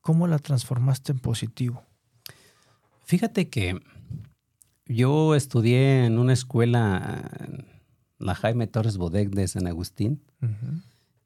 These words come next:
Speaker 2: eh, en la, en la de Mártires del Río Blanco, que, que es en La Lagunita, que es una comunidad mucho más pequeñita. Y ahí me tocaron unos maestros que, que me obligaban a, a,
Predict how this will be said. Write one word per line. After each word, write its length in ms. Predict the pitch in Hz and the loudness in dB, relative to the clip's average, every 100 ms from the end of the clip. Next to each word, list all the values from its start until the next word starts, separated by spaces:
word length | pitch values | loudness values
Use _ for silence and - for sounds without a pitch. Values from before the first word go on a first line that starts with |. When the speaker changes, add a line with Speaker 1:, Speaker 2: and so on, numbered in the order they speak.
| - | -2
Speaker 2:
eh, 640 | 92 90 85 82 85 87 | 0 0 -2 -2 -4 -4
en 240 | - 92 90 | -6 -6 -6
la, 340 | 87 85 85 | -4 -4 -6
en 220 | - 92 | -4 -4
la 220 | 87 85 | -4 -4
de 280 | 82 85 85 | -4 -4 -2
Mártires 480 | 87 92 - 98 87 | -2 -2 -2 -2 -2
del 180 | 82 80 | -2 -2
Río 160 | 92 92 | -2 0
Blanco, 440 | 92 101 - 101 | 0 -2 -2 -8
que, 400 | - 87 85 95 - | -4 -6 -6 -8 -4
que 100 | 95 | -4
es 120 | - | -2
en 60 | 101 | -2
La 60 | |
Lagunita, 540 | 98 95 104 107 98 107 | 0 2 4 2 0 -2
que 100 | 104 | -2
es 120 | - | 0
una 220 | 107 107 | 0 2
comunidad 520 | - 104 107 107 107 107 | 2 2 4 4 4 4
mucho 340 | 110 107 - | 2 0 -2
más 180 | 101 - | -4 -4
pequeñita. 640 | - - 101 101 95 - _ 117 - _ _ _ _ _ _ _ _ - - _ _ _ _ - | -6 -6 -2 -2 -4 -16 _ -16 -16 _ _ _ _ _ _ _ _ -20 -20 _ _ _ _ 0
Y 100 | 117 | 2
ahí 100 | 127 | 4
me 120 | 151 | 4
tocaron 340 | 151 139 131 | 2 2 4
unos 120 | 139 131 | 4 4
maestros 480 | 117 113 - 127 | 4 2 2 -2
que, 560 | - - 92 87 87 - _ _ _ _ _ _ _ _ _ _ _ _ _ _ _ _ _ _ _ - | -2 -2 0 0 -2 -8 _ _ _ _ _ _ _ _ _ _ _ _ _ _ _ _ _ _ _ -6
que 100 | 101 | 0
me 100 | 104 | 2
obligaban 680 | 104 104 110 117 170 165 107 | 4 4 4 2 2 2 2
a, 200 | 90 92 | 0 -4
a, 460 | 92 85 80 80 | -4 -4 -6 -8